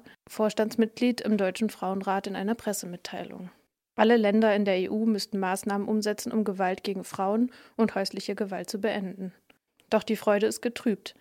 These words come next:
denn eigentlich war es ein wichtiges Ziel der E-U-Resolution, den Straftatbestand der Vergewaltigung einheitlich zu regeln und die Mitgliedstaaten dazu zu zwingen, ihr Sexualstrafrecht zu reformieren.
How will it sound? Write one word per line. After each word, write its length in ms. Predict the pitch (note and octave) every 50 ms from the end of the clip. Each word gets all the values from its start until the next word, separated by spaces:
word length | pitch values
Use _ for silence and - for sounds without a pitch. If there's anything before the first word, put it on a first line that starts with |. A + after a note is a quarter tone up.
| _ _ -
denn 140 | A3 G#3 G#3
eigentlich 500 | - G#3 A3+ A#3 B3+ B3 C4+ B3+ - -
war 80 | G#3+
es 100 | A3 A3
ein 160 | - G#3+ A3
wichtiges 440 | G#3+ B3 A#3 - A#3 G#3+ A#3 A3+ -
Ziel 260 | - - - B3+ C4
der 160 | B3 A3+ F#3+ G3
E-U-Resolution, 1000 | F#3+ F#3 G#3 A3+ G#3 A3 G#3 G3+ G3+ G3 G3 G3 - - G3+ G3+ G#3 A3 A#3+ A#3 - - - - -
den 100 | G#3+ G#3+
Straftatbestand 1000 | G#3 - - A3 A#3 A#3 - - G3+ G3 - - - F#3+ - - G3+ G#3 A3 A3
der 80 | A3 G#3
Vergewaltigung 760 | - A3 G3+ G#3+ G#3 G#3+ G#3+ G#3 G#3 - - F#3+ F3+ F3+ -
einheitlich 560 | F#3+ G3+ G3+ G3 G3 G3 - - G3 - -
zu 140 | - - G#3+
regeln 360 | A3 G#3+ G3+ F#3+ G3 F#3 F#3
und 140 | F#3+ G3+ -
die 60 | A3
Mitgliedstaaten 800 | G#3+ G#3+ G#3 - - G3+ G3 - - G#3 F#3+ F#3+ - A3 A3
dazu 220 | G#3 G3+ G3+ - G3+
zu 200 | G3 - - F#3
zwingen, 440 | - - - G3 G3 G#3 A3+ A#3+ - - - - - - - _
ihr 120 | - G#3+ G#3
Sexualstrafrecht 1080 | - - G3+ - - - - F3+ F#3 F#3+ - - - G3+ G#3 - - G#3 G#3 - -
zu 100 | - A3
reformieren. 680 | A3 A3 - - A#3 A#3 A3 F#3 F3 F3+ F3 F3+ F3+